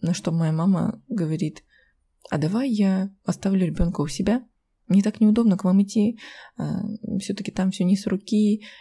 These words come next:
и Мия будет тебя искать и ждать. А давай мы ее оставим у себя и переночуем все вместе,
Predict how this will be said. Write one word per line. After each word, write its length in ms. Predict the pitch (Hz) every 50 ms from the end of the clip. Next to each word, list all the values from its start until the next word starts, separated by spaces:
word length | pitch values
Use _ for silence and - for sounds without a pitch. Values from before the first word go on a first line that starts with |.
| _ _ _
и 200 | 170 170 170 170
Мия 280 | 175 185 190 175 170 165
будет 260 | 160 175 175 165 165
тебя 280 | - - 156 185 175 -
искать 420 | - - - - 196 180 - -
и 20 | 170
ждать. 440 | 180 170 - 208 220 220 214 - _ - - - _ _ _ _ - -
А 160 | - 165 180
давай 460 | 170 - 220 302 381 370 247 - - _
мы 240 | - 180 196 202 190
ее 140 | 175 165 160
оставим 460 | 185 - - 202 190 165 147 139 -
у 40 | -
себя 360 | - - 202 175 233 254 262 254 _ _ _ _ _ _ _ _ _ _ _ _ _ -
и 480 | - 185 190 185 185 185 185 185 190 214 - _ _ _
переночуем 560 | - 190 180 175 180 190 196 - 262 269 254
все 160 | 240 - 233 220
вместе, 500 | 220 202 208 214 214 - - 214 208